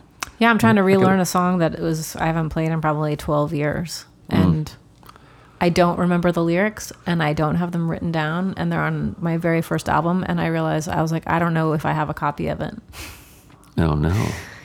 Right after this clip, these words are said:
Speaker 1: It's somewhere. It's just not easily accessible, and I was like, <laughs> "Ugh."
Speaker 2: Maybe it's on one of those tapes you found.
Speaker 1: Maybe. Um, there was somebody on Facebook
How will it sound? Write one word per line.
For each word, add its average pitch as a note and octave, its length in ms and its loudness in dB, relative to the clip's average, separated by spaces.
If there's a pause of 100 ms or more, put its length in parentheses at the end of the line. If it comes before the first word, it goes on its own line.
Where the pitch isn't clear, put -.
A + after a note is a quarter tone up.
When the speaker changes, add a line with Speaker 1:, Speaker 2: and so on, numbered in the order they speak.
Speaker 1:
It's G3+ 160 0
somewhere. F#3 500 4
It's - 180 -2
just F3 140 -2
not F3+ 140 2
easily F3 340 2
accessible, D#3+ 560 -2
and D#3 140 -2
I D3+ 40 0
was D3+ 120 -4
like, - 220 -6
<laughs> - 40 -2
"Ugh." - 540 0 (360)
Speaker 2:
Maybe G2 140 4
it's F#2+ 160 2
on F2+ 80 4
one F2 120 4
of F2 40 4
those E2 140 2
tapes - 260 0
you E2+ 60 2
found. D2+ 320 0 (480)
Speaker 1:
Maybe. F3 400 -4 (1500)
Um, G3+ 240 4
there G3+ 100 6
was A3 160 4
somebody B3+ 320 4
on F#3 400 2
Facebook - 680 -2